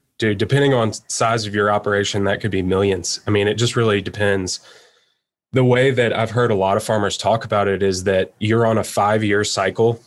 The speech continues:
generally. Now, this is an average, but in a couple of the years, you may lose money. In a couple of years, you may break even. And one or two of those years is going to make up the difference. So you'll do really, really well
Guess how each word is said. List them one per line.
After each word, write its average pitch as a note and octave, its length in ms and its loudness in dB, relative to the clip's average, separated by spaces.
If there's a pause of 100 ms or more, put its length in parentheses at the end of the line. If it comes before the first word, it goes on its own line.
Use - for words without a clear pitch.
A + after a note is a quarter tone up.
(160)
generally. G#2+ 560 0
Now, G#2 140 0
this G#2 100 -2
is - 60 -6
an F#2+ 80 -4
average, G2 500 -2 (400)
but A2 240 0 (320)
in A2 540 2 (320)
a A2+ 80 0
couple C3+ 340 0
of A#2+ 60 0
the B2 100 0
years, B2 420 2
you G#2 80 -2
may G#2 140 2
lose B2+ 300 2
money. A#2 400 0 (360)
In - 60 -6
a G2 60 -2
couple A2+ 260 0
of G#2+ 60 2
years, A2+ 260 2
you G#2+ 60 0
may G#2 180 2
break G#2 320 -2
even. A#2 420 0 (380)
And G#2+ 220 0
one B2+ 180 2
or C3 80 2
two C3 280 0
of C3 40 0
those A2 240 2
years A2 380 0
is A2+ 200 -2
going A2 280 2
to G#2 100 -4
make G2+ 340 0
up G#2+ 200 0
the G2+ 80 -4
difference. - 560 -4 (340)
So G#2 220 0
you'll A2 240 2
do A#2 200 0
really, A#2 440 0
really A#2 260 2
well G2 480 0